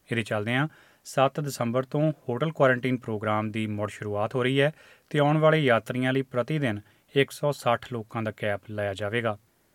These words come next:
ਦੱਸਦੇ ਜਾਈਏ ਕਿ ਜੂਨ ਮਹੀਨੇ ਰਿਜਿਸ ਤੇ ਸਟੈਮਫੋਰਡ ਪਲਾਜ਼ਾ ਹੋਟਲਾਂ ਵਿੱਚੋਂ ਫੈਲੀ ਕੋਵਿਡ ਦੀ ਲਾਗ ਨੂੰ ਮੈਲਬਨ ਵਿੱਚ ਵਾਇਰਸ ਦੀ ਦੂਜੀ ਲਹਿਰ ਨਾਲ ਜੋੜ ਕੇ ਵੇਖਿਆ ਗਿਆ ਸੀ। ਸੋਮਵਾਰ ਤੋਂ ਏ ਸੀ ਟੀ ਤੇ ਨਿਊ ਸਾਊਥ ਵੇਲਜ਼ ਵਿਕਟੋਰੀਆ ਲਈ ਆਪਣੇ ਦਰਵਾਜ਼ੇ ਖੋਲ੍ਹ ਰਹੇ ਨੇ।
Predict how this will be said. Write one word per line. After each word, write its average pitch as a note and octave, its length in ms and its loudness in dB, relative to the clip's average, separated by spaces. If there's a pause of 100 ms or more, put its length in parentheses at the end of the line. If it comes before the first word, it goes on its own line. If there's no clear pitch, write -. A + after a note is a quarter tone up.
(300)
ਦੱਸਦੇ A2+ 340 2
ਜਾਈਏ A#2 380 2
ਕਿ C#3 120 0
ਜੂਨ B2 300 -2
ਮਹੀਨੇ D3+ 340 2
ਰਿਜਿਸ C#3+ 360 0
ਤੇ D3+ 120 -2
ਸਟੈਮਫੋਰਡ B2 500 2
ਪਲਾਜ਼ਾ G#2+ 400 2
ਹੋਟਲਾਂ A2+ 300 -4
ਵਿੱਚੋਂ A2 280 -8
ਫੈਲੀ B2+ 440 -2 (320)
ਕੋਵਿਡ D#3 380 2
ਦੀ E3+ 100 2
ਲਾਗ A#2 320 4
ਨੂੰ C3 180 0
ਮੈਲਬਨ A2 440 0
ਵਿੱਚ C3 280 0 (300)
ਵਾਇਰਸ B2 420 6
ਦੀ D#3+ 100 0 (100)
ਦੂਜੀ A#2 320 -2
ਲਹਿਰ C3 260 2
ਨਾਲ C3+ 140 0
ਜੋੜ G#2+ 240 -4
ਕੇ G#2+ 260 -4 (220)
ਵੇਖਿਆ B2+ 460 0
ਗਿਆ G2+ 160 -4
ਸੀ। A2+ 240 -4 (840)
ਸੋਮਵਾਰ E3 420 8
ਤੋਂ G#3 260 2
ਏ C#3+ 160 2
ਸੀ D#3 200 0
ਟੀ E3 300 -2
ਤੇ C#3+ 100 -4
ਨਿਊ B2 180 0
ਸਾਊਥ B2 300 -4
ਵੇਲਜ਼ G2 340 -6
ਵਿਕਟੋਰੀਆ B2+ 480 0
ਲਈ D3+ 120 2 (100)
ਆਪਣੇ A2+ 200 -2
ਦਰਵਾਜ਼ੇ G#2 480 -2
ਖੋਲ੍ਹ A#2 300 -2
ਰਹੇ G#2+ 120 0
ਨੇ। G2+ 160 -8